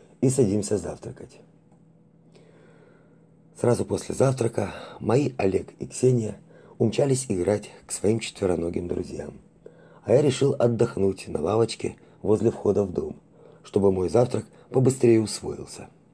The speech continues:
Немного погодя, я хотел наведываться в обитель древних,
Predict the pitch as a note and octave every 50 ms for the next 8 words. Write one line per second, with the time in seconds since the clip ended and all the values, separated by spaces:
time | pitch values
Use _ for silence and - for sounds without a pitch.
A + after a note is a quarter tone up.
0 | _ _ _ _ _ _ _ _ - - - - - - - - - - - -
1 | _ G#2 G#2 A2 A2 G#2+ G2 G2 F#2+ - F2+ F2 F2+ G2 G2 A#2+ A#2 G#2 - -
2 | _ - - - - - - C3+ B2 - B2+ A#2+ - C3 B2+ A#2 - - - G#2
3 | G2+ G2 A2 A2+ G#2 G#2+ G2+ G#2 G2+ - - - G2 F#2+ - - F2+ G2+ G2 F#2+
4 | A2 G#2 - A#2 A2 A2 G#2 A2+ B2+ A#2+ F#2+ D#2 D2+ - -